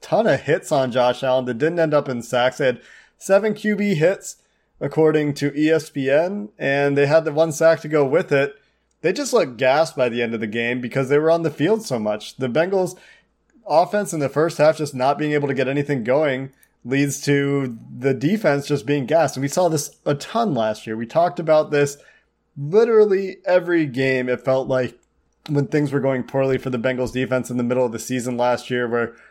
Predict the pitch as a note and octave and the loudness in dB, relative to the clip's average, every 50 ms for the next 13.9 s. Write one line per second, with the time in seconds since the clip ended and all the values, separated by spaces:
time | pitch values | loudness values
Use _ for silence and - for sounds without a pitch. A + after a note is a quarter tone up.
0 | _ _ - D3 D3+ E3 E3 E3 F3+ D#3+ C#3 - - F3+ E3+ D#3+ D3+ D3+ C#3+ C#3+ | _ _ -4 0 2 2 2 2 0 -2 -2 -2 -4 -4 -2 0 0 0 0 0
1 | C#3 C3+ C3+ C3+ C3+ B2+ A2 A#2+ B2+ B2+ C3 B2+ B2 B2 B2 B2 B2 - _ _ | 0 -2 -4 -4 -4 -4 -2 0 0 2 2 0 0 -2 -4 -4 -6 -10 _ _
2 | _ _ _ _ _ - C#3+ C#3 F#3 G3 A3 A#3 G#3+ - E3+ D3+ C#3 D#3+ E3 D#3 | _ _ _ _ _ -4 -4 0 2 2 2 2 2 -2 -4 0 2 2 2 2
3 | - F3 E3 D#3+ D#3+ D#3 - E3+ E3+ F3 E3+ C#3+ A#2+ C#3 C#3+ D#3+ - - - _ | 0 -2 -2 -2 -4 -4 -4 -2 0 0 0 0 0 2 2 2 2 0 -6 _
4 | _ _ _ _ _ _ - - - D#3 D#3 E3 E3+ D#3+ - C#3+ C3+ C#3+ D3+ D3+ | _ _ _ _ _ _ -14 -2 0 0 2 2 0 -2 -2 0 2 2 2 2
5 | D3+ D#3 D3 - C3 - - C#3+ D3 D3 C#3 C3 - - C#3 C3+ - - D#3 D3 | 2 0 0 -2 -4 -2 2 2 2 2 2 -2 -2 -2 -2 -2 -2 -2 -2 0
6 | D3 D3 C#3+ - D#3 D3+ D3+ D3 C#3+ C#3 D3+ E3 E3 C#3 A#2+ C3+ C#3 D3+ - - | 0 0 -2 0 0 0 0 0 2 2 2 2 2 0 0 0 2 0 0 -4
7 | _ _ _ _ _ _ _ C3+ B2 A#2+ C3 E3 F3+ F#3 G3+ G#3 G#3 G#3 G#3 G3 | _ _ _ _ _ _ _ -14 -14 -10 -4 -2 0 2 2 2 0 0 0 0
8 | G3 F3 F3 E3+ E3+ D#3+ D#3+ - - D3 D3 D#3 F3 F#3 F3 - - - - _ | -2 -2 0 -2 -2 -2 -2 -4 -2 0 2 2 2 0 -2 -8 -12 -16 -18 _
9 | _ _ _ _ _ _ _ _ _ _ _ _ - C3+ B2+ A2 - - D#3 C#3 | _ _ _ _ _ _ _ _ _ _ _ _ -6 -6 -4 -6 -4 -4 -4 -2
10 | A2 C#3 D3 C#3 C3 A#2 - - - - - D#3+ D3 C#3+ C#3 D#3 D3 D3 - - | 2 2 4 4 4 2 0 -4 -12 -6 -2 -2 0 0 0 0 -2 0 0 0
11 | D3 C#3+ - F3+ F3 D#3 C#3 A2 C3 C3 C3 C3+ C#3 C#3+ C#3 C3+ - C3 A2 B2 | 0 0 0 -2 -2 -2 -2 0 2 2 2 2 0 -2 -4 -4 -6 -4 0 0
12 | B2+ B2+ - C#3 C#3+ B2+ B2+ C#3 D3+ F#3 A3+ A3 A3+ A3+ G3 F3 - - E3 D#3+ | 0 0 0 0 -2 0 0 0 2 2 2 2 2 2 0 2 2 0 -2 -2
13 | D3 D#3 D3 C#3 C3 - C3 C3 C3 B2+ - - B2 A#2+ B2+ B2+ B2 | -2 -2 -2 -2 -2 0 0 0 0 -2 -2 -4 -2 0 0 0 0